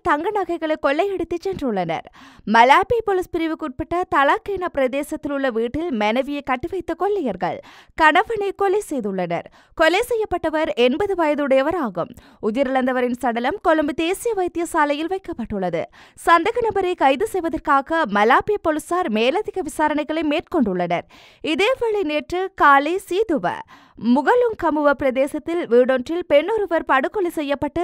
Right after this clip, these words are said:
தங்க நகைகள் திருடப்பட்டமை தொடர்பிலும் விசாரணைகள் இடம்பெற்று வருவதாக போலீஸ் ஊடகப் பிரிவு தெரிவித்துள்ளது.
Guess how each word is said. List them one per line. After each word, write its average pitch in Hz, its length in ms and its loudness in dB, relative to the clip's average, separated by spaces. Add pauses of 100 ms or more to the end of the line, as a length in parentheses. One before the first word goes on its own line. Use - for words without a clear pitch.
தங்க 294 280 2
நகைகள் 320 400 -2
திருடப்பட்டமை 320 680 -2
தொடர்பிலும் 208 540 -4 (360)
விசாரணைகள் 359 680 0
இடம்பெற்று 254 420 -2
வருவதாக 294 600 2
போலீஸ் 302 380 0
ஊடகப் 269 360 2
பிரிவு 330 260 -4
தெரிவித்துள்ளது. 214 680 -6